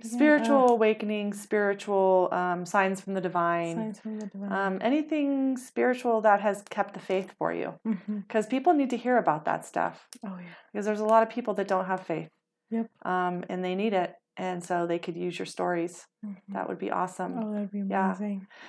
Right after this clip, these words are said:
Speaker 2: And we just had a really successful angel camp. It was so
Speaker 1: Ooh,
Speaker 2: wonderful.
Speaker 1: how was it?
Speaker 2: Oh, it was amazing.
Speaker 1: Yeah.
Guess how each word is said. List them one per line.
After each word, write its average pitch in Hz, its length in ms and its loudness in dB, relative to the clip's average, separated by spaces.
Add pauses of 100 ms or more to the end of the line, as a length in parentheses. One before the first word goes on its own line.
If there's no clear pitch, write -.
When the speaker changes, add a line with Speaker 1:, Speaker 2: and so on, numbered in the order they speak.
(280)
Speaker 2:
And 226 220 10
we 240 100 8
just 285 200 4
had 294 160 6
a 254 120 6
really 247 280 6
successful 254 580 0
angel 214 320 2
camp. 226 580 0
It - 100 -2
was 208 220 -4
so 220 200 6
Speaker 1:
Ooh, 214 60 2
Speaker 2:
wonderful. 208 420 6
Speaker 1:
how 202 460 10
was - 100 0
it? 196 100 0
Speaker 2:
Oh, 214 220 6
it 190 40 2
was 190 120 -2
amazing. 190 760 0
Speaker 1:
Yeah. 185 260 -2